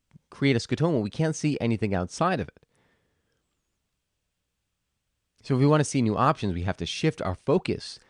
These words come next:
to seeing what the things that we're not looking at, the things that we're not noticing.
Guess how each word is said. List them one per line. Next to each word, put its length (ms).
to 100
seeing 440
what 500
the 140
things 340
that 100
we're 140
not 260
looking 400
at, 100
the 60
things 320
that 120
we're 160
not 260
noticing. 540